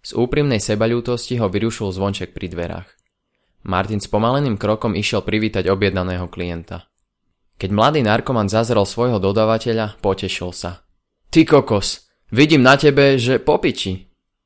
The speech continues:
Hrabe ti, Bruno? Poď ďalej. Blížik ukázal na priestrannú modernú obývaciu izbu. Čo by mi hrabalo? Mal som halúze, ty kokos, ne? Jaké ty si mal zas halúze? Ty kokos, najväčšie.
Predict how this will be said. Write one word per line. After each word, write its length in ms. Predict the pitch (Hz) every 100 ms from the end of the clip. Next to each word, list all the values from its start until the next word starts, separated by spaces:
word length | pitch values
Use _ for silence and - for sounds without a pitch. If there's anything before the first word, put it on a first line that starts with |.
| _ _ -
Hrabe 320 | 104 107 160
ti, 200 | 175 139 95
Bruno? 520 | 107 110 98 92 _ _ _ _
Poď 160 | 147 131
ďalej. 300 | 110 101 90 - _ _ _ _ _ _ -
Blížik 400 | 110 151 127 101
ukázal 400 | 127 123 117 107
na 120 | 95
priestrannú 480 | 104 107 - 113 107
modernú 480 | 95 104 101 98 90
obývaciu 560 | 92 95 85 - 82
izbu. 360 | 87 87 87 92 _ _ _ _ _ _ _ _
Čo 160 | - 175
by 160 | 175 123
mi 80 |
hrabalo? 640 | 110 107 104 98 90 92 _ 101
Mal 160 | 123
som 240 | 147 131 117
halúze, 480 | 165 143 101 95
ty 160 | - 120
kokos, 400 | 123 - 95 95
ne? 240 | 101 123 - _ _ _ _ _ _ _
Jaké 320 | 113 127 127 110
ty 80 |
si 160 | 123 120
mal 160 | 104 98
zas 160 | 92
halúze? 560 | 104 107 98 90 87 - _ _ _ _ -
Ty 160 | 147
kokos, 560 | - 143 139 117 - 110
najväčšie. 600 | 127 156 143 - -